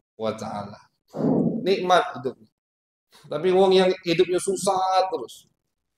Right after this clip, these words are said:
yang hidupnya tuh, apa namanya, kurang puas,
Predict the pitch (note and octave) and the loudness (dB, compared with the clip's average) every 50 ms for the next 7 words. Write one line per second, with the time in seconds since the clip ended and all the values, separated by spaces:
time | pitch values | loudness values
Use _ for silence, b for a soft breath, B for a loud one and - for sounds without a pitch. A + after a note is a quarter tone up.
0 | _ _ - D3 D#3+ D#3+ D#3+ D#3 D#3 F3+ E3+ D3+ E3 F3 F#3+ F#3 F#3+ G3 G3+ G3+ | _ _ -4 -2 0 0 0 2 2 2 2 2 0 0 -2 2 4 6 6 6
1 | - - - _ _ _ _ _ _ _ _ _ - A#2+ A#2 B2 B2+ B2 A#2+ A#2+ | 6 4 0 _ _ _ _ _ _ _ _ _ -8 -6 -4 -2 0 0 0 2
2 | A#2 A#2+ A#2+ B2+ C#3 D3+ - _ _ _ _ _ _ _ _ - F3+ G#3 F#3 F#3+ | 0 0 0 0 -2 -4 -6 _ _ _ _ _ _ _ _ 4 6 6 6 6
3 | F3+ E3 F#3+ G3 F#3+ - G3 - - - - | 4 6 6 6 6 6 6 2 -2 -4 -4